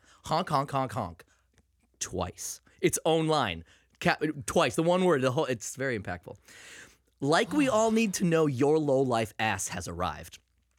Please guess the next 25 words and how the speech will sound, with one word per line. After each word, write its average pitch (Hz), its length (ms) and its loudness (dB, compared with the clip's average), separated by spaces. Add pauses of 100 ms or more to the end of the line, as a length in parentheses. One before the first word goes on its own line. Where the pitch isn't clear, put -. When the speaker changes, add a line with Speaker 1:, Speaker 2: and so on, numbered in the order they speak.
(420)
Speaker 1:
Yeah. 113 460 -2 (140)
Speaker 2:
Whoa. - 220 -8
Speaker 1:
Yeah. 135 320 2
This 123 400 -2 (160)
driver 123 400 0
is 87 140 -8
the 98 100 -6
low 85 160 -4
life. 80 340 -10 (760)
The 165 140 2
irony 175 520 2
is 131 220 0
fucking 135 380 0
brilliant. 113 400 0 (520)
Um, 113 440 0
Speaker 2:
Oh - 40 -16
my 120 160 -14 (120)
God. - 180 -18
Speaker 1:
next 131 220 0
line, 156 400 0 (380)
"Tell 123 220 -2
your 113 180 -2
mom 98 500 -2
she - 220 -10
failed." - 560 -12